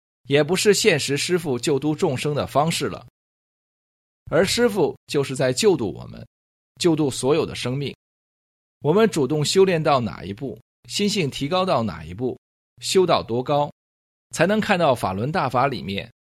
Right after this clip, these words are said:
多高的内涵。师父在转法轮中讲过，说有一个僧人打坐练功，元神到了极乐世界，看到了景象。转了一天，回到人间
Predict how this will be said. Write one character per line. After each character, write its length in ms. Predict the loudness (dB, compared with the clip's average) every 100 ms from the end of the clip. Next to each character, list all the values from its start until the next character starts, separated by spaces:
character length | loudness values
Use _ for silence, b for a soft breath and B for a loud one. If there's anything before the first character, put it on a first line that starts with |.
| _
多 180 | 0 2
高 140 | 2
的 100 | 2
内 220 | 2 0 -2
涵。 280 | -6 -16 -20 _ _ _ _ _ _ _ _ _ _
师 180 | 2 6
父 160 | 6 6
在 200 | 6 6
转 180 | 4 2
法 140 | -2
轮 180 | -4 -4
中 180 | -4 -4
讲 240 | -6 -6
过， 200 | -6 -6 -10 _ _ _ _ -14
说 260 | 0 4 4
有 160 | 4
一 120 | -2 0
个 160 | 0
僧 240 | 2 0 0
人 300 | -2 -2 -4
打 180 | -8
坐 160 | -6 -2
练 200 | -2 -2
功， 280 | -2 -2 -6 _ _ _ _ _ -2
元 200 | 2 2
神 220 | 2 2
到 140 | 4
了 180 | 4 2
极 160 | 0 0
乐 160 | 2
世 180 | 0 -4
界， 300 | -2 -2 -4 -12
看 180 | -8 -6
到 100 | -4
了 100 | -6
景 200 | -8 -12 -6
象。 240 | -4 -4 _ _ _ _ _ _ _ _ _ _ 0
转 160 | 4
了 80 | 4
一 120 | 2
天， 360 | -2 -2 -2 -4 _ _ _ _ _
回 140 | 0 4
到 160 | 4
人 180 | 2 -2
间 380 | 0 0 -2